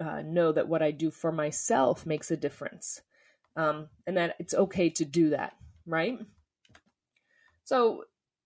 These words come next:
I'll read the quote one more time. Um, "Act as if what you do makes a difference." It does.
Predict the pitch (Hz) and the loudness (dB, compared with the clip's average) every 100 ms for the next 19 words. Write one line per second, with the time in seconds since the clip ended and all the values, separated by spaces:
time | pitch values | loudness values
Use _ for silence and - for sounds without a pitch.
0 | _ _ _ _ _ _ 247 254 320 339 | _ _ _ _ _ _ 0 2 0 -2
1 | 330 247 214 175 226 254 233 - 196 175 | 0 4 4 4 4 2 0 -2 0 2
2 | 131 147 185 - - - _ - 165 147 | 2 0 -2 -6 -16 -20 _ -8 -4 -2
3 | 147 147 _ _ - _ _ _ _ - | -4 -12 _ _ -20 _ _ _ _ -4
4 | 175 220 - - - _ - - 185 - | 0 0 -2 -20 -20 _ -4 0 0 4
5 | 175 98 - - - _ 147 156 156 - | 2 2 -4 -20 -20 _ -4 0 0 -2
6 | 170 226 254 170 151 147 135 139 - 175 | -8 0 0 2 0 0 -4 -6 -6 -6
7 | 165 160 131 - - - - _ _ _ | -4 -2 -2 -4 -4 -6 -6 _ _ _
8 | - _ _ - 165 - - _ _ _ | -20 _ _ 2 2 2 -16 _ _ _
9 | 147 82 73 - - | -6 -4 -4 -6 -10